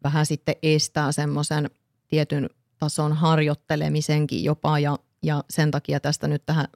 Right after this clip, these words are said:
vähän avaudunkin, koska nyt ehkä viikko sitten on saanut sit tämmöisen lääkityksen kuntoon, ja, ja nyt sitten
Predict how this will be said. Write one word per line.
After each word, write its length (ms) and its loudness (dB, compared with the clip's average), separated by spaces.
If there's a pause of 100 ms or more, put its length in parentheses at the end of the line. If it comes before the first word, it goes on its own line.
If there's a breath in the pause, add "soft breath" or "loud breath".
vähän 180 -2
avaudunkin, 760 0
koska 380 -2 (580 soft breath)
nyt 140 0
ehkä 240 2
viikko 340 0
sitten 420 0
on 140 0
saanut 360 0
sit 240 -6
tämmöisen 460 -2 (260)
lääkityksen 800 0 (260)
kuntoon, 540 2
ja, 160 2 (560 loud breath)
ja 60 2
nyt 180 2
sitten 360 0